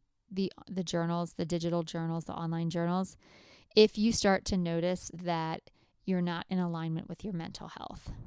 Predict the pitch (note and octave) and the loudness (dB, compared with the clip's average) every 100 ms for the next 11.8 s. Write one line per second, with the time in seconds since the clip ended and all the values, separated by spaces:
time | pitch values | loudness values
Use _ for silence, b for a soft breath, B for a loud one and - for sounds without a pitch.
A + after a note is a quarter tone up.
0 | B B B B B B B B B - | B B B B B B B B B -2
1 | G3+ A3 A3+ G#3+ G3 - G#3 F#3 F3 F3 | -2 2 2 2 0 0 -2 -2 -2 -2
2 | E3+ - - F#3+ - G#3 - G3+ F#3+ - | -4 -4 -4 -2 -2 -4 -4 -4 -4 -6
3 | E3+ E3 E3 - F3 - - F#3+ F#3+ - | -4 -4 -6 -8 -12 -8 -6 -4 -4 -4
4 | G3 F#3+ F3 E3 - - D#3+ - F#3 F3+ | -4 -4 -4 -4 -4 -6 -6 -4 -4 -2
5 | E3+ E3+ - E3+ E3+ E3 F3 G#3+ A#3 b | -4 -4 -6 -8 -6 -4 0 0 -2 b
6 | b b b - F#3+ F#3+ F3+ F3+ F3 E3+ | b b b -12 -8 -6 -4 -4 -4 -4
7 | F3 F3+ - F3 E3+ D#3 - - E3 F3+ | -2 -4 -6 -6 -6 -6 -8 -6 -6 -6
8 | F3 - - E3 - - - - - - | -8 -12 -10 -10 -10 -12 -14 -14 -16 -16
9 | b b b _ b b b - F#3 F3+ | b b b _ b b b 0 2 4
10 | F#3 G3 A3 A3 G#3+ A#3 - G#3+ - F#3+ | 4 2 0 -2 -2 -4 -4 -8 -4 -2
11 | F3+ F#3 F3 - - - - - | -2 -2 -4 -4 -6 -6 -8 -16